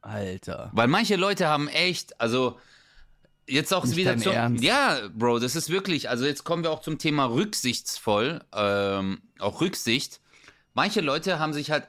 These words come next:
Speaker 2: einfach rasiert, die Achseln rasiert, untenrum rasiert.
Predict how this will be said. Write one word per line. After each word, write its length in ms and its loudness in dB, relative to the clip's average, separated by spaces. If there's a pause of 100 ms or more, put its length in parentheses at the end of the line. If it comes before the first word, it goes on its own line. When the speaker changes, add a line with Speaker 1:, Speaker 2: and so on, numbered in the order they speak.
Speaker 2:
einfach 640 -2 (120)
rasiert, 760 0
die 100 -4
Achseln 360 0
rasiert, 380 0
untenrum 460 -4
rasiert. 540 0